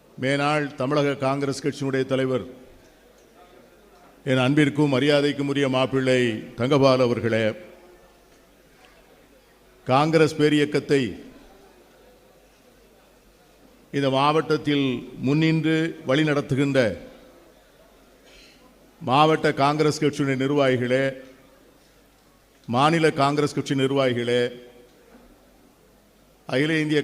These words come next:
காங்கிரஸ் கட்சியுடைய செயலர், என் அன்பிற்குரிய நண்பர் சி டி மையப்பன் அவர்களே, மேடையிலே அமர்ந்திருக்கின்ற இயக்க முன்னணியினரே, இந்த அவை நிறைய அமர்ந்திருக்கின்ற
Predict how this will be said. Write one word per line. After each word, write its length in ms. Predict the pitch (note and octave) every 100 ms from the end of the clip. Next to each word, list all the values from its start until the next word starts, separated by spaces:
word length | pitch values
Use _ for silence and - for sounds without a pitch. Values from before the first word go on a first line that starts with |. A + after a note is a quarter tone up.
| C#3
காங்கிரஸ் 360 | C#3+ D3 C#3+ C#3+
கட்சியுடைய 320 | C3+ C#3 C3 C3
செயலர், 360 | C#3 C#3+ A2+ - - - - - - _ _ _ C3+
என் 120 | C3
அன்பிற்குரிய 540 | C3 C#3+ C#3 D3 D3+ D3 C3+ A#2+ A2 - C3
நண்பர் 320 | C#3+ C#3+ A#2
சி 80 | D3+ D3
டி 60 | C3
மையப்பன் 400 | B2+ D3 C#3+ B2+
அவர்களே, 320 | A#2+ G#2+ A2+ B2+ - - - - - - _ _ _ _ _ - _ _ _ -
மேடையிலே 440 | C3 D3 D#3 D3 C#3
அமர்ந்திருக்கின்ற 540 | C#3 C#3 C3+ C#3+ C3 B2+
இயக்க 280 | C3+ C3+ C3+
முன்னணியினரே, 640 | C3+ C3+ C3 C3 B2 B2+ C3+ B2+ - - - - - - - - - - - - - - -
இந்த 120 | C3+ C3 C3
அவை 140 | D3 D3+
நிறைய 220 | D3 D#3 C#3
அமர்ந்திருக்கின்ற 540 | C#3 C#3+ C#3 C#3+ C3+